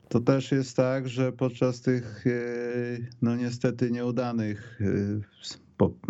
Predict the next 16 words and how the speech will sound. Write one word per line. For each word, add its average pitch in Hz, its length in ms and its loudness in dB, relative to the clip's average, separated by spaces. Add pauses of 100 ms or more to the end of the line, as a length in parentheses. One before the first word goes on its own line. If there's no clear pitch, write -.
(140)
okresów 113 600 0
startu 110 460 2
sezonu, 95 480 0
bo 95 100 -2
to 98 180 0
z-, - 180 -8 (100)
taka 104 240 4
czkawka 101 500 2
była. 90 340 0
Raz 104 180 0
było 104 260 0
dobrze, 143 520 0
potem 117 340 0
się 113 160 -2
posypała 107 600 2
drużyna 120 720 0